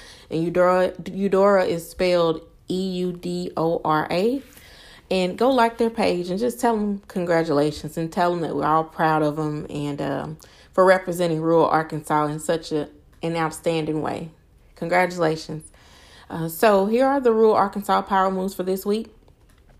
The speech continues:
So the first is voter registration. Monday, October the fifth, is the last day if you have not registered to vote, um, if you want to participate in the upcoming,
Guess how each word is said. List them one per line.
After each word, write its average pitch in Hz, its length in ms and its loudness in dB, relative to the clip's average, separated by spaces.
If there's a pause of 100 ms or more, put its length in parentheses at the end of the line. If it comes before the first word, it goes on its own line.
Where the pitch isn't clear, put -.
(160)
So 190 160 4
the 190 80 2
first 208 320 0
is 190 120 -6
voter 175 240 2
registration. 160 800 -2 (340)
Monday, 180 460 0
October 165 400 -2
the 160 100 -2
fifth, 180 420 -2
is 180 240 -2
the 190 140 -2
last 170 440 0
day 147 340 0 (480)
if 147 120 -4
you 156 120 0
have 156 220 -2
not 156 220 -2
registered 156 500 -4
to 156 80 -6
vote, 156 340 -2 (200)
um, 151 460 -4
if 180 180 -6
you 202 100 0
want 185 260 0
to 170 60 -4
participate 170 640 -4
in 151 120 -4
the - 120 -6
upcoming, 151 540 -6